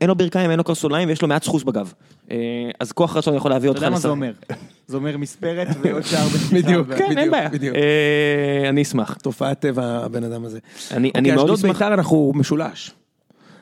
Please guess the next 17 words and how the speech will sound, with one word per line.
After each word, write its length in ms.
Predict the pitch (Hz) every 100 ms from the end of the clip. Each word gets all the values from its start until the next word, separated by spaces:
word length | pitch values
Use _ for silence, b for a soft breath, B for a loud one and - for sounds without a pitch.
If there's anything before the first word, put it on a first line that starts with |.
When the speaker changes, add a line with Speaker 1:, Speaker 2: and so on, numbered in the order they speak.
| b
Speaker 3:
אז, 360 | 127 117 113 127
אה, 220 | 123 120
אני 120 | 131
אתחיל 180 | 139 151
ואני 100 | 139
אגיד 140 | 135 139
למה 140 | 143
אשדוד, 180 | 135 143 139
למה 200 | 131 139
אשדוד 160 | 139 139
תנצח. 440 | 139 131 175 202 - _ B B B B B -
כי 100 | 131
אשדוד, 320 | - 160 151
אה, 60 | 147 135 127 123 120 -
קודם 160 | 190
כל, 100 | 190
ביתר 340 | 156 - 165